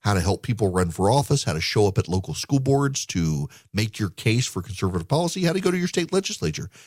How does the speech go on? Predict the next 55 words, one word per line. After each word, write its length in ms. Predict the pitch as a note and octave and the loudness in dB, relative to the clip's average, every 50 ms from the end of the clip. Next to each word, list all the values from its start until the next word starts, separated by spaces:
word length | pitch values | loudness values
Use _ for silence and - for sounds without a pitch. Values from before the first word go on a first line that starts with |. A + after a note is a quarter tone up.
| _ _ - | _ _ -4
make 140 | C3+ D3+ D#3 | -2 -2 0
a 80 | C#3+ | 0
case 240 | C#3 D3+ C#3+ C#3 - | 0 0 0 0 0
there. 220 | F3 E3 A#2 - - - - - _ - | 0 0 0 0 -2 -8 -20 -20 _ -2
They 160 | A2 A#2+ A#2 | -2 0 2
have 160 | A#2+ B2 G#2+ | 2 2 4
all 240 | C3 D3+ G3 G#3 G3+ | 4 6 6 6 6
the 240 | F#3+ F#3 D#3+ G2 G#2+ | 6 2 0 0 2
information 600 | D#3+ D#3+ D#3+ - D#3 D3 D3 C#3+ - - A#2 A2 | 0 0 2 2 4 4 4 4 2 0 0 2
you 100 | A2 G#2+ | 2 2
need 320 | G#2+ A#2+ C#3 D#3 E3+ E3 - | 4 2 2 0 0 0 0
to 60 | - | 0
defend 320 | G#2+ G2 - - C3 B2+ A2 | 0 2 2 2 2 2 2
your 120 | G#2 F#2+ | 0 -2
positions, 580 | - - G#2 - D3 D#3+ - F3+ F3 F3 F3 - | 0 -2 0 0 0 0 0 -2 -4 -4 -6 -4
from 220 | - A#2 G2 G2 | -2 -2 -2 -2
free 180 | - - G#2+ G#2 | 0 0 0 2
markets 460 | G#2 A2 A2+ C3 - C#3 B2+ - - | 4 4 2 2 0 -2 -4 -4 -6
to 100 | - G2+ | -6 -6
free 180 | - - G2 F2+ | -4 -2 -2 -2
people 440 | - D3+ D#3+ D#3+ - D#3+ D3+ C3+ | 0 0 0 0 2 2 2 2
and 240 | F#2+ E2 E2+ F2 F2 | 2 2 0 0 0
better 180 | G#2+ A#2 G2+ F2+ | 2 2 2 2
schools 460 | - - - D3+ F3 E3+ D3+ C#3 G#2+ | 0 0 0 2 2 4 2 2 0
and 100 | F2 D#2 | -4 -6
school 220 | - - E2+ D2+ | -6 -8 -10 -10
choice. 500 | - - C#3 D#3 D#3+ D3 D3 C#3 - - - - - - - _ _ _ _ - | -6 -2 0 2 2 2 2 0 -4 -6 -10 -14 -20 -20 -20 _ _ _ _ -2
I 380 | G#2 C3 D3+ F3 F#3+ F#3 F3 _ _ _ - G#2 | -2 0 0 -2 -4 -6 -8 _ _ _ -20 -12
don't, 440 | G2+ G#2 A2 B2 D3 D3+ D#3+ D#3+ - - - - | -4 0 2 4 4 4 2 0 -4 -8 -4 0
I, 160 | - C#3+ D3 - | 0 2 2 2
I 120 | - D3+ D#3 | 0 -2 -2
can't 240 | - - G3+ G3 D#3+ | -2 -2 -2 -2 -2
express 360 | - - - - D3+ C3+ - | -4 -6 0 2 2 2 2
to 100 | - A#2 | 2 2
you 60 | G#2 | 4
how 100 | G#2+ A2 | 4 2
highly 400 | - - G2+ F#2 F#2+ G#2 E2+ D#2 | 2 0 0 0 0 0 0 0
I 40 | D#2+ | 0
think 200 | E2+ - D#2+ - | -2 -4 -6 -6
of 80 | - D2 | -6 -6
them. 220 | D#2 D2+ E2 F2 - - - - - _ - | -8 -10 -10 -12 -18 -20 -20 -20 -20 _ -2
I'm 160 | F#2+ A2 G#2 | 0 0 0
so 200 | - - D3+ D#3+ | 2 2 2 2
delighted 420 | D#3+ D3 C3 A#2+ A2+ A2+ A2 F#2 | 4 4 2 2 2 0 -4 -4
to 40 | F2+ | -2
partner 260 | - G2+ F2 D2 E2+ | 0 0 0 0 0
with 120 | F2 F2 A2 | -2 0 0
them. 100 | G#2 G#2 | 2 2
I'm 140 | G2 F#2 | 2 0
so 180 | - - B2+ C3 | 0 -2 -2 0
glad 240 | B2+ A#2+ A#2 A2+ G2+ | 2 2 2 4 4
they're 120 | G2+ F#2 | 4 2
an 60 | F#2 | 4
advertiser 520 | E2+ E2 D#2 D#2 D2+ E2 D2+ D2+ - D#2+ D2+ | 2 2 0 0 0 0 0 0 0 -2 -2
now. 240 | D#2 D#2 F2+ F#2+ | 0 0 0 -2